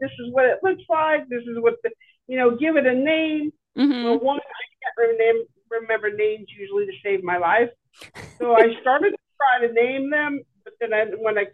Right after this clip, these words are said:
Speaker 1: couldn't remember exactly the name, it's like, okay, this is make-believe.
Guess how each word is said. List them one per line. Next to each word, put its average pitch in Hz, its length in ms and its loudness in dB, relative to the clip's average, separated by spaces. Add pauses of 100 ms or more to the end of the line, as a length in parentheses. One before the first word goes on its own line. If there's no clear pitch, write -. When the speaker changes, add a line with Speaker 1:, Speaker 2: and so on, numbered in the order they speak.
Speaker 1:
couldn't 262 280 -8
remember 233 800 0 (560)
exactly 214 680 -2
the 247 120 -2
name, 269 460 -2 (360)
it's 208 140 -16
like, 214 200 -2
okay, 220 380 -2
this 208 200 -2
is 202 140 -10
make-believe. 170 640 -10